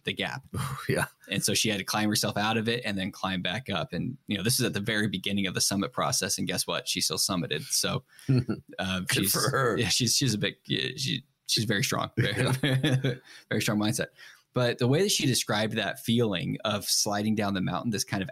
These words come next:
Speaker 1: out of control, not
Speaker 2: Mm-hmm.
Speaker 1: sure where it's gonna end type of thing, is where I hear people talking this negative mindset of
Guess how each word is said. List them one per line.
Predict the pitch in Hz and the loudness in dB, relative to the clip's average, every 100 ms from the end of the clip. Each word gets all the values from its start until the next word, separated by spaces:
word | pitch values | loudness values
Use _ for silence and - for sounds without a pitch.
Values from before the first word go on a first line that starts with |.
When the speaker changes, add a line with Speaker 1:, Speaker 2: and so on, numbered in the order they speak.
| 90 | -4
Speaker 1:
out | 95 | -2
of | 101 | -2
control, | - 92 - 101 98 101 101 - - - | -4 -4 -2 0 2 2 -2 -4 -16 -2
not | 113 104 110 | 2 2 2
Speaker 2:
Mm-hmm. | |
Speaker 1:
sure | - 110 | 0 2
where | 104 98 98 | 2 2 0
it's | - | 0
gonna | 104 92 - | 0 -2 -2
end | 107 110 107 107 131 - | -2 2 2 2 0 -6
type | - 95 | -4 -4
of | 95 | -4
thing, | - 101 104 | -2 0 0
is | - 101 101 | 0 -2 -2
where | 113 107 - | 0 0 0
I | 113 117 | 0 0
hear | 101 95 | 0 -2
people | - - | -2 -4
talking | - 87 73 95 | -2 -2 0 0
this | 90 | 0
negative | 98 90 92 90 - - - | 0 -2 -2 -6 -8 -12 -4
mindset | 98 104 101 - 73 | 0 0 0 0 -2
of | - 90 90 | -2 -4 -4